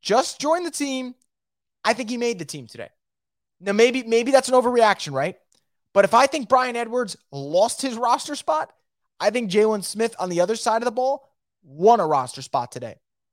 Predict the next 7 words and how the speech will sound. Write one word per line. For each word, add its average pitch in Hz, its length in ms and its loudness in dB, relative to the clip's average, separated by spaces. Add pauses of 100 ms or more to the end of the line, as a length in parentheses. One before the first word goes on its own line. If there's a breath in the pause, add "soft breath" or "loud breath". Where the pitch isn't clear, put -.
(480)
Absolutely. 180 680 -6 (720)
I 190 60 0
thought 220 160 -4
he 165 60 -8
was 156 100 -10
good, 170 220 0
man. 131 240 -4